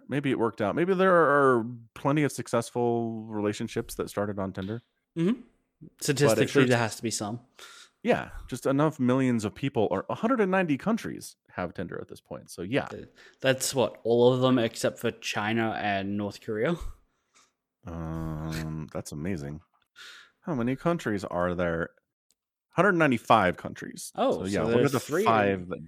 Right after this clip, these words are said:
Speaker 1: don't have 'em, do you think?
Speaker 2: Well, North Korea definitely doesn't have it. If I had to
Speaker 1: Yeah.
Speaker 2: bet, I would say China.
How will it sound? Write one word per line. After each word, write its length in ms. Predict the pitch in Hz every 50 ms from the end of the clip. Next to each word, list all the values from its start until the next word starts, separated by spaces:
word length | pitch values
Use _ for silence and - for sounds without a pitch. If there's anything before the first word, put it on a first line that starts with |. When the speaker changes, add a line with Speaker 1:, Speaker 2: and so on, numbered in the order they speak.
| -
Speaker 1:
don't 260 | 95 95 98 - - 87
have 220 | 95 95 98 85
'em, 140 | 78 73 73
do 80 | 73 78
you 80 | 78
think? 200 | - - 80 78 123
Speaker 2:
Well, 260 | 117 107 92 - - -
North 280 | 120 127 131 135 -
Korea 220 | - - 135 127 123
definitely 320 | 110 110 110 - 120 110
doesn't 260 | 101 98 104 107 104
have 260 | 101 98 85 85 76
it. 280 | 90 107 113 - - - - _ _ _ _ _ _ _
If 60 | _ 120
I 60 | 120
had 100 | 123 92
to 60 | 87
Speaker 1:
Yeah. 80 | 85 82
Speaker 2:
bet, 160 | - 127 110
I 140 | 87 113 117
would 140 | 117 113 110
say 140 | - 120 110
China. 640 | - - - 123 107 104 98 82 82 98 131 131